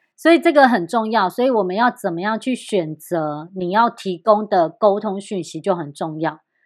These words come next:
让我来举一个例子，像譬如说你要把保险，你要去开发，你要把你现在的保险卖给你的家人，跟卖给一个陌生客户，你就不能用公司交给你的一贯式的话术去卖，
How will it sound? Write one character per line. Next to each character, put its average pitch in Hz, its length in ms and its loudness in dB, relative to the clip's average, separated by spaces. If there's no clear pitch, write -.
让 285 200 6
我 214 60 2
来 175 160 0
举 170 200 -10
一 160 60 -6
个 170 120 -2
例 180 220 -4
子， - 260 -18
像 311 180 4
譬 311 100 2
如 247 80 4
说 233 220 -2
你 208 100 -4
要 185 120 -2
把 180 120 0
保 170 280 0
险， 190 360 -6
你 190 60 -10
要 202 140 0
去 247 100 -8
开 208 280 -2
发， 208 160 -2
你 202 80 -4
要 185 120 -2
把 180 140 0
你 180 100 -6
现 202 160 -8
在 190 120 -4
的 170 100 -4
保 160 260 -2
险 180 220 -6
卖 190 160 -6
给 175 140 -6
你 170 120 -8
的 151 120 -10
家 180 320 0
人， 156 200 -6
跟 196 140 -4
卖 196 180 -2
给 156 220 -8
一 160 60 -10
个 180 160 -2
陌 208 260 0
生 190 240 -4
客 180 240 0
户， 170 260 0
你 196 140 -6
就 302 120 4
不 302 140 4
能 220 180 2
用 226 380 2
公 254 160 4
司 240 220 -4
交 220 240 2
给 202 160 -2
你 180 120 -2
的 165 220 -6
一 220 80 -4
贯 240 380 2
式 214 200 -8
的 170 140 2
话 180 240 2
术 170 400 -6
去 196 220 -6
卖， 165 260 -6